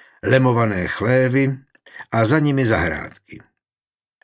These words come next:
S některými sousedy se přátelsky zdravil. Všichni vypadali spokojeně. Jošt chvíli mrzutě pozoroval, jak se ti lidé lopotí,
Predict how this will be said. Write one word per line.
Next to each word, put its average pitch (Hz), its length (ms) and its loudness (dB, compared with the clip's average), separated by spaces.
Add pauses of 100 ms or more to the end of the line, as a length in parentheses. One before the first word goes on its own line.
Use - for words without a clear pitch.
(840)
S - 120 -8
některými 175 560 2
sousedy 160 560 0
se 156 160 0
přátelsky 127 680 -2
zdravil. 92 600 -6 (460)
Všichni 170 340 -2
vypadali 113 480 -2
spokojeně. 80 720 -6 (440)
Jošt 147 440 -2
chvíli 123 560 -2
mrzutě 113 760 -4
pozoroval, 101 840 -2 (580)
jak 120 240 0
se 147 160 -2
ti 127 140 -2
lidé 110 440 0
lopotí, 135 880 -2